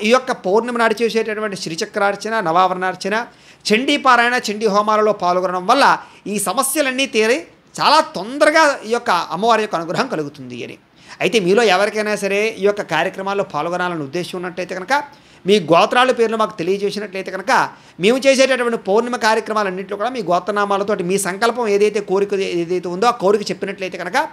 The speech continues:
ఆ కోరికను సంకల్పంలో చెప్పి ఈ, ఈ హోమాలు, ఈ జపాలు, ఈ యొక్క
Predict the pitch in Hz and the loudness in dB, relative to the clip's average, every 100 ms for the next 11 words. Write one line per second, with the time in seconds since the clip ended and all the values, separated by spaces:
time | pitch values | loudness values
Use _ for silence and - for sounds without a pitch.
0 | - _ - - 180 196 208 269 320 311 | -14 _ -14 2 4 4 6 6 6 -2
1 | 233 214 220 247 247 233 214 180 - 208 | -4 -6 -2 -2 -2 -4 -4 -6 -4 -2
2 | 196 - 180 185 - 190 151 170 202 214 | -2 -4 -6 -6 -2 0 2 4 4 4
3 | 240 262 185 156 160 196 214 247 202 208 | 2 0 -2 -2 -2 0 -2 0 0 2
4 | 160 | -2